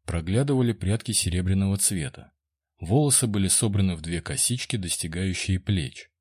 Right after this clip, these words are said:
Она взобралась на подоконник с ногами, на ее коленях покоилась книга в кожаном переплете, которую девчушка с увлечением читала. Но, заслышав шаги ворона,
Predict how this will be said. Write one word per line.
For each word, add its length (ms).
Она 240
взобралась 540
на 60
подоконник 600
с 100
ногами, 580
на 80
ее 240
коленях 480
покоилась 500
книга 320
в 60
кожаном 420
переплете, 720
которую 460
девчушка 520
с 100
увлечением 580
читала. 640
Но, 160
заслышав 500
шаги 300
ворона, 500